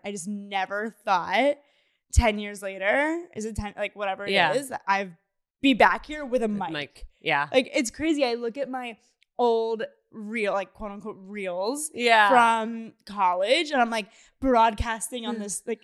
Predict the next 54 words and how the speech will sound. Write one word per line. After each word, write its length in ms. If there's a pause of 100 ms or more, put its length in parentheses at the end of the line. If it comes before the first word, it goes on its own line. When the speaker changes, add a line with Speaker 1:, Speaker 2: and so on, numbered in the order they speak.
Speaker 1:
at 140
the 60
stadium 680
and, 300
you 80
know, 160
whatever. 380
And 100 (100)
I 120
just, 220 (200)
I'm 80
like, 140 (100)
"Oh 60
my 100
God, 120
I'm 180
never 220
gonna 180
actually 300
use 320
that 240
or 40
Speaker 2:
Like, 120
Speaker 1:
do 140
that." 60
Speaker 2:
"Hello, 300
Gators. 480
We 160
are 80
here 260
this 300
Thursday 560
afternoon 580
for 140
Speaker 1:
Yeah, 140
Speaker 2:
a 20
Speaker 1:
no, 180
that's 160
Speaker 2:
beautiful 380
Speaker 1:
literally 140
it. 140
Speaker 2:
game." 200 (300)
Speaker 1:
If 120
you, 160 (320)
I 60
have 180
a 40
Speaker 2:
The 60
Speaker 1:
TikTok 400
of 40
it. 100
Speaker 2:
enunciation, 460
Speaker 1:
Yeah. 260
Speaker 2:
yeah. 600